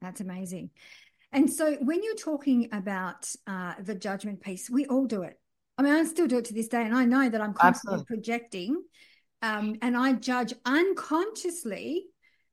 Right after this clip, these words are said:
Speaker 1: Uh, and I remember running a class once, and, and we were talking about judgment, and there's one lady said, "I never judge." I said, "Okay."
Speaker 2: <laughs>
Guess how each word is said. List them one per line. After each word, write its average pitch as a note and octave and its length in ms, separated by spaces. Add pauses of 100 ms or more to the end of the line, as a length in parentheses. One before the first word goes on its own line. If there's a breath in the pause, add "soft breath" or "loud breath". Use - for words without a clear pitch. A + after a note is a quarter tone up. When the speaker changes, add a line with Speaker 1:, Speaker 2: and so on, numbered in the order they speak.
Speaker 1:
Uh, A3 220
and B3 120
I B3 60
remember B3+ 300
running A3+ 240
a G3+ 40
class G#3+ 400
once, F#3+ 260
and, G3+ 220
and G#3 80
we G3+ 80
were F#3+ 80
talking G#3+ 240
about F#3+ 220
judgment, G3 340
and G3+ 60
there's G3 180
one A3+ 220
lady G3+ 180
said, F#3+ 300
"I G#3+ 120
never G#3 360
judge." - 560 (340)
I D4+ 60
said, F4+ 160
"Okay." D#4 640
Speaker 2:
<laughs> C4+ 80